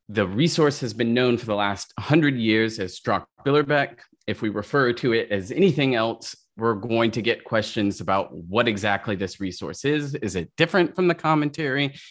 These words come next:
Is it the same? Why did you change the name of it?" So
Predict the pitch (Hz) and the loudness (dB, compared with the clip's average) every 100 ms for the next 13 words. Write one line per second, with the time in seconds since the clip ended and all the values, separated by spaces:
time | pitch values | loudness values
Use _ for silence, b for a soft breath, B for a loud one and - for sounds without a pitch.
0 | B 104 92 104 110 104 139 135 131 131 | B -6 -4 -4 -6 -2 0 2 2 0
1 | b b - 107 107 110 107 107 - 104 | b b -4 0 0 -2 -4 -6 -2 0
2 | 98 98 90 - _ _ 104 98 98 85 | 2 0 -2 -8 _ _ 0 2 2 0
3 | 82 - _ b b - 104 98 101 98 | -4 -10 _ b b -4 0 2 2 0